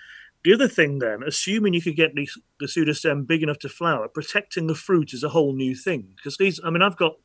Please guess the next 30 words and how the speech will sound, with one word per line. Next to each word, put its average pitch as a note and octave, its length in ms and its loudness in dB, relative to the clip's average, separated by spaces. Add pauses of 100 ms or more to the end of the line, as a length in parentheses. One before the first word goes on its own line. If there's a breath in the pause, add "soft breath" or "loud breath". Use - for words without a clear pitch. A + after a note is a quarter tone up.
(120)
flowers F3 420 4
on D3+ 140 2
my, D3 160 2 (180)
uh, C#3 160 2
my, D3+ 220 0 (260)
uh, B2+ 120 -4 (100)
Japanese C#3 380 -4
fiber G3+ 280 0
bananas, A2+ 440 -6
which D3+ 200 -10
have, C#3 140 -8 (140)
you E3+ 160 -8
know, C3+ 420 -8
been D#3 200 0
on D3+ 180 0
there C#3+ 180 4
for, C#3 300 -4
it's C#3 120 -8
the D3+ 80 -10
second D#3 440 -2
year C#3+ 160 2
they've C#3 120 2
been D3 280 0
there. G#2+ 120 -8
They're D3 120 2
almost D#3+ 280 0
coming C#3+ 200 -4
to C3+ 100 -8
the C#3 100 2
end, B2 360 -2